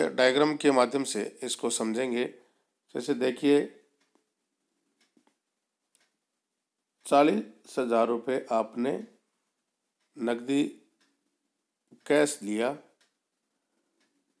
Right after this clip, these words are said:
और परचेज, परचेज किया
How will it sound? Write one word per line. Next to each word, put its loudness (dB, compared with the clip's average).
और 2
परचेज, -2
परचेज -2
किया 2